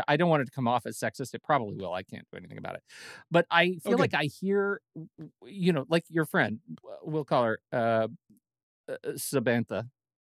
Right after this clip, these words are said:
Speaker 1: uh, who
Speaker 2: Yep.
Speaker 1: says, um, you know, "I, I like wearing the high heels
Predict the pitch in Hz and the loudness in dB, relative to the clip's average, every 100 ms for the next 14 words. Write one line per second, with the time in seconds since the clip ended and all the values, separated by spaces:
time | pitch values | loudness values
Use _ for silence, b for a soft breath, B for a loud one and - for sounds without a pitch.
0 | _ - 147 127 113 143 139 151 156 139 | _ -2 2 4 2 -2 0 4 4 4
1 | 123 - B B B - 147 135 127 131 | 2 -6 B B B -2 4 4 4 -2
2 | _ _ _ 143 139 117 123 120 131 131 | _ _ _ -4 0 2 0 2 2 6
3 | 165 165 160 135 131 117 117 117 101 - | 4 4 2 2 2 0 -2 -2 -4 -6